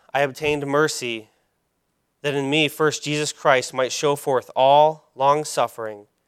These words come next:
for a pattern to them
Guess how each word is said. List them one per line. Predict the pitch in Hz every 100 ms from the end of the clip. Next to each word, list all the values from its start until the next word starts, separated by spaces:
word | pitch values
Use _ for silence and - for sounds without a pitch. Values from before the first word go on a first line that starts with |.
| _ _ _
for | - 139 -
a | 139 120
pattern | - - 160 165 139 110 104 104 -
to | 139
them | 123 135 147 175